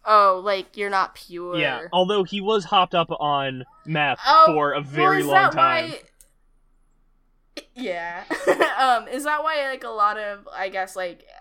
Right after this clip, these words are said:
Speaker 1: uh, skinheads and shit like that, they're,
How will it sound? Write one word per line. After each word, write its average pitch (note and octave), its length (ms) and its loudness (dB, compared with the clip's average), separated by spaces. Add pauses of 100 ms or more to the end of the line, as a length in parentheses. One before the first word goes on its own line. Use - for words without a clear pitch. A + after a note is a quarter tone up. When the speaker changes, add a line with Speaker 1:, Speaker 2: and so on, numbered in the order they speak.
Speaker 1:
uh, F3+ 340 -2
skinheads G3 680 -10
and G#3+ 140 -16
shit - 240 -12
like G3+ 200 -12
that, G3 360 -10
they're, F#3 380 -8